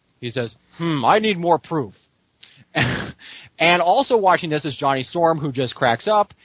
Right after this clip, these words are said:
And finally, we see that Mary Jane is watching this. And without a hint of irony at all,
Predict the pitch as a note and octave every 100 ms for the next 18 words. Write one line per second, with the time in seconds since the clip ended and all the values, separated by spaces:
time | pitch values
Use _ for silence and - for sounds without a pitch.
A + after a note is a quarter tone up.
0 | - - _ _ C4 G3+ G3+ G3 - _
1 | _ - C4+ D4+ C#4 C4 - _ _ _
2 | G3+ A3 A#3 A#3 G#3+ F3+ F#3 G3+ G3+ C#3
3 | F#3 G#3 G3 D#3+ D3+ C#3 C#3+ A#2+ G#2 G2+
4 | - - _ _ _ _ _ D#3 F3+ F#3+
5 | A3+ A3 G#3 - D#3+ G#3 D4+ A3+ G#3+ G#3+
6 | G#3 F#3 D#3 E3 D3+ B2